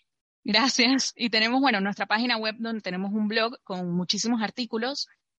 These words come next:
eh, y nuestro newsletter. En nuestra página web es bolsillo y sencillo punto com. Ahí te puedes suscribir a nuestro newsletter, que es un newsletter quincenal y siempre estamos compartiendo tips. Eh, vamos a tener un evento gratuito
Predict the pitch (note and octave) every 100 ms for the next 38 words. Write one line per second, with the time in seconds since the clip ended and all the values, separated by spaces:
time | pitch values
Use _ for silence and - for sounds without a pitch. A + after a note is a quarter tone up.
0 | _ G3+ F#3+ F#3 F3+ F#3+ F#3 - F3 E3+
1 | E3 G#3 B3+ C#4+ E4+ _ _ _ - F#3
2 | F3+ F3 F3+ F3+ F#3 F3 F#3 G#3 - F3
3 | F3 - G#3 G3+ G#3 F3+ D#3+ F#3 E3+ F3+
4 | G3 D4+ E4+ G#3 F#3 F#3+ F3+ G3 - E3+
5 | E3 F#3 F3 E3+ E3 E3 D3+ G3 A#3+ C4+
6 | C#4 F#3 F3 F3 E3+ E3+ F3 F3+ - E3+
7 | G3 C#4 D#4+ B3+ F#3+ - F#3+ G3 G3 F3
8 | - E3+ E3 E3 E3 - - - - -
9 | _ _ _ A3+ A#3 A3+ A#3 C4 F4+ D4
10 | C4+ C#4 C#4 C#4 B3 C4 A#3+ G3+ F3+ B3